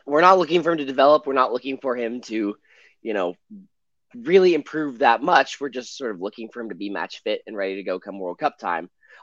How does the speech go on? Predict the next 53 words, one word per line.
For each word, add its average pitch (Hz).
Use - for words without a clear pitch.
Obviously, 156
it'd 127
be 104
nice 175
if, 131
you 127
know, 95
he 101
keeps 139
getting 117
better 107
as 92
a 92
player, 101
but 156
I 147
just -
wanna 156
see 135
him 113
facing 101
shots 98
regularly. 85
I 120
don't 147
really 147
wanna 135
see 147
him 135
go 120
to 127
a 117
team 131
that's 123
gonna 123
be 104
top 135
of 147
the 120
league 120
and 104
not 120
facing 113
a 104
lot 104
of 98
shots, 127
but 107
an 127
Ajax 127
or 143
a 120
Rangers 107